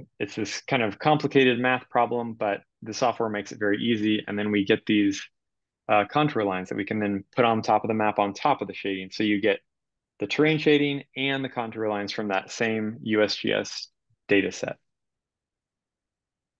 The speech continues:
Uh, and the next, the next, uh, step is to then label those contours. So those lines that get output, uh,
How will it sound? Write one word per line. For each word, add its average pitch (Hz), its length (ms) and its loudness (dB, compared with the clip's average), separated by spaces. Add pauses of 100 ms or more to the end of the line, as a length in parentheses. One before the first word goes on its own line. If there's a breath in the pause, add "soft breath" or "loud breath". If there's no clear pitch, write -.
(1500)
Uh, 107 380 6 (420)
and 131 140 0
the 127 60 2
next, - 500 -2 (180)
the 135 160 -4
next, 147 440 -4
uh, 135 220 2
step 143 320 0
is 139 140 -2
to 143 120 0
then 131 180 0
label 123 380 2
those 101 220 -4
contours. 95 560 -4
So 101 180 4
those 120 280 2
lines 147 320 4
that 120 100 0
get 110 160 2
output, 107 440 -2 (640)
uh, 107 240 4